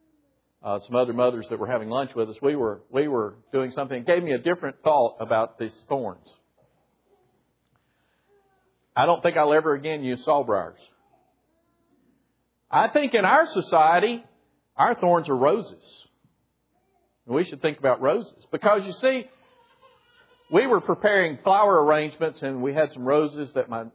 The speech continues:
dad had had, and, you know, they're beautiful roses and everything. But, you know, I was having to cut the thorns off of them. And there was a lot of thorns on those roses. And even collecting them was hard.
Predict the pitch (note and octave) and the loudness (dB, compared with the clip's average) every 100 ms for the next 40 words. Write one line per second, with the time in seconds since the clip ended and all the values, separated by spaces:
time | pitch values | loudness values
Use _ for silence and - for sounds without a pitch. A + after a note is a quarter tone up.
0 | C#3+ - B2 C3+ D3 D3+ C#3+ C3 D3 D3 | -20 -20 _ 0 2 2 2 -2 0 2
1 | C#3+ C3+ A2+ C#3+ C#3+ C3+ C3 D3+ F#3+ G#3 | 2 0 -6 -8 -2 0 0 -4 -2 4
2 | G3+ F#3 D3+ - B2 B2+ C3+ C3+ G#2+ F#2+ | 4 6 2 0 0 2 2 0 -4 -12
3 | A2 C3 B2+ B2 B2 B2 C3+ B3+ D4+ C4+ | -8 -8 -8 -8 -10 -10 -12 -10 -4 -2
4 | D3 - A#3 D3 - G#3 - - F3+ G3+ | -2 -4 -8 -8 -4 -4 -6 -6 -2 0
5 | C3+ G#2 G2+ - - - _ _ _ _ | -2 -4 -10 -10 -18 -20 _ _ _ _
6 | _ - B3+ F4+ F3+ A#2 B2 E3+ C4 C#4 | _ -6 -2 -2 -2 -4 -4 -2 2 4
7 | A3 C3+ C3 - C3+ B2+ _ G#3 A#3 F3 | 4 4 0 -2 -2 -2 _ 0 2 0
8 | A#2+ A#2+ A2+ A2+ C#3 G3 F#3+ - _ _ | -2 -6 -6 -6 -4 -4 -6 -14 _ _
9 | _ _ _ _ C#3+ D3 - _ _ - | _ _ _ _ -12 -12 -14 _ _ -4
10 | B3 C#4+ G#3+ - _ - F#3+ F3 B3 D4+ | -4 -2 -4 -6 _ -8 -2 2 2 0
11 | - F3 C3+ A#2 A2+ - F#3 C4 C4 F#2 | -4 -8 -6 -8 -10 -6 -2 -2 -2 -8